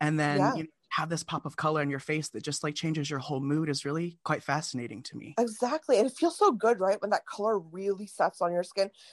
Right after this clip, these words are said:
Speaker 2: Like, I was talking to somebody earlier about how it took me literally ten years to find my favorite nude color. Like
Speaker 1: And, you know, and to be
Speaker 2: <laughs>
Speaker 1: honest, I, that, that's a good point that you bring up, because I feel like only recently have we seen,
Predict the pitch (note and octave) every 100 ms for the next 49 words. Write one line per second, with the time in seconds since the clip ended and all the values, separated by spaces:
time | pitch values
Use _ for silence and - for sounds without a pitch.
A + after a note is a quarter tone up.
0 | _ G#3+ A3 G3+ C4 C#4+ - C4+ C#4 C#4+
1 | C4 A3 A3 G#3 G3+ G3 A3 G#3+ F3+ F3+
2 | - F#3 F3 F#3 - G3+ - A#3 C4+ G3+
3 | F3 F#3+ B3 - F3+ E3+ E3 E3 G3 -
4 | D#3 D3+ D#3+ - F#2 - G#2+ D#2 - -
5 | - - _ _ _ - F3 E3+ - -
6 | B3 B3 - A#3 C#4 C#4 D#4 C#4 - C4+
7 | A3 B3 D#4 - G#3+ - A#3 B3 - A#3
8 | - A3+ A#3+ - C4 B3 G3 F#3 G#3+ A#3
9 | C4+ - F#3 G3 F#3 - F#3+ - A#3 A#3
10 | G3 G#3+ G#3 F3 A#3+ - C4+ G3+ F3 E3+
11 | E3+ E3+ F#3 E3+ - A3+ A#3+ G3+ E3+ D#3+